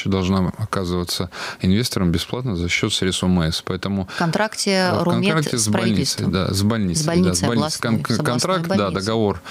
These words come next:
Speaker 2: Мгм.
Speaker 1: э, заключался непосредственно с больницей. Э, поэтому она, в принципе, сейчас и, э, с-, истец по нашему спору. Э, хотя, скорее всего, да, то есть все это происходит с молчаливого,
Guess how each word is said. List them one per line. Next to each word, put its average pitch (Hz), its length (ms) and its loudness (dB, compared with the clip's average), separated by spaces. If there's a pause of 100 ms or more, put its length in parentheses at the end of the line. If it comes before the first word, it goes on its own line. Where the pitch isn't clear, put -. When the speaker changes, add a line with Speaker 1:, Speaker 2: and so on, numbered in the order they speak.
(160)
Speaker 2:
Мгм. 170 140 0
Speaker 1:
э, 90 380 2
заключался 107 640 0
непосредственно 95 640 0
с 85 40 4
больницей. 87 680 0
Э, 87 480 0
поэтому 98 360 0
она, 95 160 2
в 92 60 -8
принципе, - 400 -2
сейчас - 400 -2
и, 95 240 0 (340)
э, 82 920 0
с-, 82 320 -2 (120)
истец - 420 -2 (140)
по 87 420 0
нашему 87 380 2
спору. 85 420 -2 (460)
Э, - 800 -2
хотя, 95 540 -4
скорее 104 560 0
всего, 156 520 2 (100)
да, 92 220 2
то - 140 -2
есть 85 120 -2
все - 220 -2
это 87 160 -4 (300)
происходит 110 560 0
с - 100 -4
молчаливого, 95 800 2